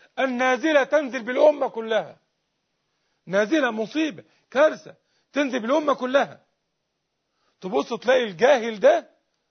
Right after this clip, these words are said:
هو الوحيد اللي بيتكلم، والعلماء لو تكلموا لا أحد يسمع له. مصيبة. سيكون بين يدي الساعة سنوات خداعات، يكذب فيها الصادق،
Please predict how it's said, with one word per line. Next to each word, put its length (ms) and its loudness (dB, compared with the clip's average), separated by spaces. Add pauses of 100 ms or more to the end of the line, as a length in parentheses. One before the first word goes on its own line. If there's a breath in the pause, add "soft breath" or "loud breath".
(260)
هو 220 4
الوحيد 420 -2
اللي 120 -10
بيتكلم، 460 -8 (480)
والعلماء 500 0
لو 160 2
تكلموا 640 -2 (340)
لا 260 -4
أحد 200 -10
يسمع 380 -10
له. 180 -12 (1160)
مصيبة. 520 -14 (1800)
سيكون 440 -6
بين 160 -2
يدي 180 -6
الساعة 260 -8
سنوات 420 -4
خداعات، 680 -6 (520 soft breath)
يكذب 680 0
فيها 260 -4
الصادق، 640 -6